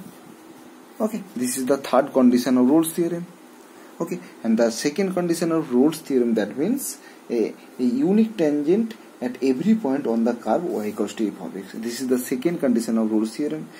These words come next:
and first condition is y equals to f of x is continuous curve.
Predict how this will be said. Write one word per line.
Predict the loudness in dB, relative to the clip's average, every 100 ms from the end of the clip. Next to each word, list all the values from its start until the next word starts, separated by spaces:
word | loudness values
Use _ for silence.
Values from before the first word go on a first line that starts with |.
| -10 -6
and | -4
first | -2 -4 -2
condition | -4 -2 -2 -2 -2
is | -2 -2
y | 2 2 2
equals | 0 0 0
to | -2
f | -2
of | -4 -6
x | -6 -6
is | -6 -6 -14 -20 -20 -20 -20 -20 -20 -20 -20 -20 -20 -20 -20 -20 -18 -20 -20 -20 -8
continuous | -4 -2 0 0 0
curve. | -2 -4